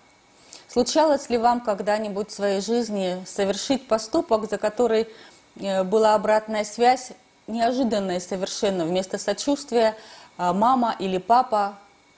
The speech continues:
вдруг становились оле-, ледяными, заледеневшими. Об этом мы поговорим с психологом Светланой Шарко. Здравствуйте, Светлана.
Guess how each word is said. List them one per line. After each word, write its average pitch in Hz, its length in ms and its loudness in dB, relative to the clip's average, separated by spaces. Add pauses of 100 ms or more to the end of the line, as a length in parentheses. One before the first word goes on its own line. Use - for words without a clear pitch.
(220)
вдруг 214 260 -2
становились 208 640 -2 (160)
оле-, 185 260 0
ледяными, 190 720 -2
заледеневшими. 185 960 -2 (420)
Об 180 180 4
этом 277 240 2
мы 220 60 -4
поговорим 196 560 -2
с - 60 -14
психологом 226 540 -2
Светланой 180 540 -6
Шарко. 151 480 -12 (320)
Здравствуйте, 208 460 0
Светлана. 147 580 -8